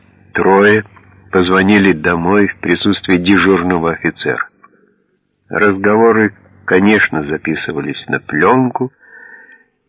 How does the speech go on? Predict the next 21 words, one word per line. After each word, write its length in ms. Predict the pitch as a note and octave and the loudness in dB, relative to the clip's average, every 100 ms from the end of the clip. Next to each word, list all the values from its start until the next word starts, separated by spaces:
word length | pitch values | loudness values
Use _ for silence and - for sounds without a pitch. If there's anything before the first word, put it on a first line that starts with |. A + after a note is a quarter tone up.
| _ _ _ _ - | _ _ _ _ -8
и 140 | F#2 | -8
кроме 540 | - - G#2 A2 G#2+ G#2+ | -2 0 4 6 6 4
обычных, 1200 | E2 A2 D3 - - C#3 C#3 - - - - - - - - | 2 4 4 2 0 0 0 -2 -10 -14 -18 -20 -20 -20 -8
ничего 600 | E2 G#2+ G#2+ - G#2+ G#2+ | 0 0 2 2 4 4
не 140 | G2 F2 | 2 0
значащих 680 | F2+ E2 - - - - - | -2 -2 -2 -2 -4 -6 -8
фраз, 280 | F2 B2 C#3+ - - | -6 -4 -6 -10 -8
ничего 720 | D#2+ A2 C3 - C3 B2 B2+ | 0 2 2 2 2 4 2
более 400 | F#2+ G2 G#2 G2 | 2 2 2 0
сказать 560 | - F#2 D#2+ F2+ F2+ E2 | -2 -6 -2 -2 -4 -6
не 80 | E2 | -6
удалось. 720 | D#2+ D#2 D2 - - - - _ _ _ _ _ _ _ _ _ _ _ _ _ _ | -6 -8 -10 -14 -18 -20 -20 _ _ _ _ _ _ _ _ _ _ _ _ _ _
После 280 | - D3 E3 | -4 2 2
этого 300 | D#3+ D3+ D3+ | 4 6 6
все 200 | B2+ D3 | 4 2
трое 380 | C#3 C3+ C3 B2 | 2 4 4 4
офицеров 460 | A#2+ A2 A#2 A2+ G#2 | 0 0 2 4 4
выехали 680 | G#2+ G2+ G#2 F#2+ F#2 F2 D#2+ - | 4 4 2 4 4 2 0 -10
в 140 | F2+ E2 | -8 0
Балашихинский 960 | G2 G2+ - G2+ - G2 F#2 - G#2 | 2 2 0 0 -2 -4 -6 -4 -6
центр — 520 | - C3 F#2+ C#2+ - | -2 -2 -2 -4 -10